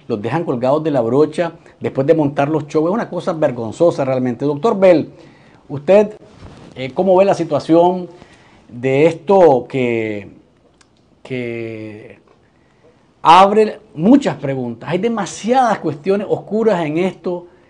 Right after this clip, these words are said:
que ha ocurrido con los doce sacerdotes. Desde la, desde la perspectiva jurídica, ya nos decía esto. La doctora Molina nos habla de la parte también,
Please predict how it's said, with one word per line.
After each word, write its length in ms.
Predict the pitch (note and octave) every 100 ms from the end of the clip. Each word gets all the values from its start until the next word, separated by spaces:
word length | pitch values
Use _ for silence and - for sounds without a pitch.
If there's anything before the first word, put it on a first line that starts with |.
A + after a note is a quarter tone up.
| _
que 80 | -
ha 20 |
ocurrido 440 | D#3+ E3+ D#3 E3+ D3+
con 80 | D#3
los 100 | C3+
doce 180 | C#3+
sacerdotes. 480 | E3 D#3 C3+ C#3 D3+
Desde 140 | C3 C3
la, 180 | C3 -
desde 160 | C3+ C#3
la 80 |
perspectiva 400 | B2 - - G#3+
jurídica, 420 | F#3 G3 G#3+ G3+ F3
ya 220 | F3+ F#3
nos 160 | F3
decía 400 | C#3+ C#3+ E3 D3+
esto. 440 | F#3+ G3+ - G#3+ - - _ _
La 100 | C3+
doctora 320 | C3 D3+ D#3
Molina 220 | E3 D#3
nos 120 | E3 D3
habla 240 | D3 D#3 D#3
de 60 |
la 140 | C#3 -
parte 300 | D3 D3 D3
también, 520 | C#3+ C3 D#3 D3+